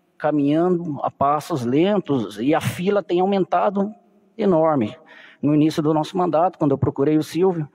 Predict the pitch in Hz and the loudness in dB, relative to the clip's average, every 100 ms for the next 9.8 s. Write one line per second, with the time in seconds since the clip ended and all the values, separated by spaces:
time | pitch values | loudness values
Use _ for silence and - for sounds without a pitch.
0 | _ - _ _ _ _ - 151 160 - | _ -20 _ _ _ _ -4 -4 -4 0
1 | 185 185 147 - - - - _ _ _ | 2 2 0 -4 -4 -6 -12 _ _ _
2 | _ - 170 147 139 160 165 143 139 143 | _ -8 -4 -2 -2 0 0 0 0 2
3 | 147 139 123 156 135 120 175 180 147 131 | 2 2 2 2 0 -4 -2 -2 -2 0
4 | 175 170 131 123 139 180 214 151 131 120 | 2 0 -2 -4 0 2 4 2 2 2
5 | 113 101 98 - - - - 135 120 - | 2 2 -2 -10 -12 -16 -10 -4 -4 -4
6 | 104 95 87 110 135 139 143 135 - 143 | -8 -8 -6 -6 -4 -2 -2 -6 -4 0
7 | 156 147 127 147 180 165 123 113 107 123 | 2 2 2 2 0 0 0 0 0 -4
8 | 135 139 151 117 101 - - - 117 131 | -2 0 0 0 -2 -2 -8 -6 0 0
9 | 123 131 143 139 143 - 98 | 0 -2 0 0 -2 -4 -8